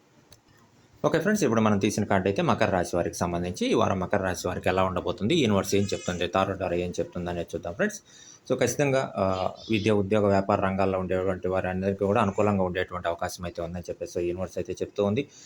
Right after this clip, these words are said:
ముఖ్యంగా చాలా అవకాశాలు అయితే రాబోతూ ఉన్నాయి. ఖచ్చితంగా వచ్చినటువంటి అవకాశాలని ఉపయోగించుకునేటువంటి ఛాన్స్ కూడా ఉందని చెప్పేసి యూనివర్స్ అయితే చెప్తూ ఉందండి. విద్య, ఉద్యోగ, వ్యాపార రంగాల్లో ఉండేటువంటి వారందరికీ కూడా, ఆ, చాలా హెల్ప్‌ఫుల్‌గా ఉండబోతూ ఉంది. And ఖచ్చితంగా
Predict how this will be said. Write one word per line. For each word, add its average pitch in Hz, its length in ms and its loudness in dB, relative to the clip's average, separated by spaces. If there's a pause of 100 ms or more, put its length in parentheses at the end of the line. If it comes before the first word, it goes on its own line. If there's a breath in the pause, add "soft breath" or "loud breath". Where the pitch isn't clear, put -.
(160 loud breath)
ముఖ్యంగా 139 460 0 (2000 loud breath)
చాలా 117 160 4
అవకాశాలు 113 420 2
అయితే 101 180 2
రాబోతూ 98 420 2
ఉన్నాయి. 120 220 2
ఖచ్చితంగా 98 380 0
వచ్చినటువంటి 95 500 0
అవకాశాలని 92 680 0 (260 loud breath)
ఉపయోగించుకునేటువంటి 98 1000 0
ఛాన్స్ 90 200 -2
కూడా 92 180 2
ఉందని 90 300 -2
చెప్పేసి 90 320 -4
యూనివర్స్ 90 380 -2
అయితే 92 160 -2
చెప్తూ 98 280 -2
ఉందండి. 123 300 2
విద్య, 104 200 0
ఉద్యోగ, 95 340 0
వ్యాపార 95 360 0
రంగాల్లో 92 400 -4
ఉండేటువంటి 90 460 -6
వారందరికీ 90 520 0
కూడా, 104 280 2 (460 loud breath)
ఆ, 95 100 2 (100)
చాలా 101 160 6
హెల్ప్‌ఫుల్‌గా 98 540 2
ఉండబోతూ 95 440 2
ఉంది. 110 320 2 (260 loud breath)
And 127 120 2
ఖచ్చితంగా 147 600 0